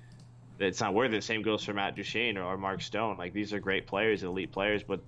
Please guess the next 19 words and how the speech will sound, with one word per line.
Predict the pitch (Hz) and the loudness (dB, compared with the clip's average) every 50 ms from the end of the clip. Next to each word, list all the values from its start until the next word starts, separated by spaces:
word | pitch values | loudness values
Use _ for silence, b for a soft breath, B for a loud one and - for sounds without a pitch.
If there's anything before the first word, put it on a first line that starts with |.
| - - | -4 0
they | 104 101 | 0 2
would | 101 101 92 | 2 2 0
make | 101 98 95 | 0 -2 -2
sense | - - 107 104 92 | -2 -2 -4 -4 -4
if | 104 92 | -4 -6
the | 87 | -4
Ducks | 92 101 98 92 - - | -2 0 -2 -2 -2 -2
were | 101 92 | -2 -2
looking | 92 92 92 92 | -2 -2 -2 -4
to | 90 87 | -4 -4
contend | 95 92 87 - 104 120 127 | -6 -4 -2 0 0 0 0
next | 104 90 82 - - - | 0 -2 -4 -6 -6 -4
year | 92 87 87 | -2 -2 0
or | 87 | -2
the | 82 | -2
year | 87 85 90 85 82 | -2 -2 -2 0 2
after | 85 101 110 - - 95 78 | 2 0 0 0 -2 -4 -2
that. | 80 78 76 73 - B B B B B B B B - | -2 -2 -4 -4 -6 B B B B B B B B -4
Uh, | - | -2